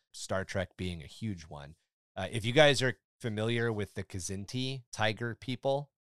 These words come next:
in the Star Trek Expanded Universe, they're big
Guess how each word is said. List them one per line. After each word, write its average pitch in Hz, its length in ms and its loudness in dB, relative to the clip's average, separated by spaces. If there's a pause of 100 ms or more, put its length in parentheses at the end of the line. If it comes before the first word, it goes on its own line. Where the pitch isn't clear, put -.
(760)
in 95 720 -4
the 101 100 -6
Star 107 220 0
Trek 113 260 -4
Expanded 107 440 -6
Universe, 113 500 -4 (120)
they're 110 100 2
big 120 200 2